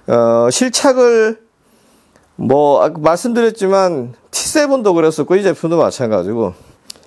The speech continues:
실착이 의미가 없다 할 정도로 핏 자체가 높기 때문에 바로 경기에 들어가서 신어도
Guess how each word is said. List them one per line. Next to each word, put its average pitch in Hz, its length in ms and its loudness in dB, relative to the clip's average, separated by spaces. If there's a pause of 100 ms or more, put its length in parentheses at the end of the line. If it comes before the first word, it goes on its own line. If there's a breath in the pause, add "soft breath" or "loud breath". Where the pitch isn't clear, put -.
(120 loud breath)
실착이 311 640 0
의미가 160 420 2
없다 135 220 0
할 160 180 -2
정도로 113 680 -2 (800 soft breath)
핏 220 140 0
자체가 220 360 2
높기 135 320 -2
때문에 117 400 -2
바로 135 680 0 (1000)
경기에 151 320 2
들어가서 160 280 2
신어도 139 680 -2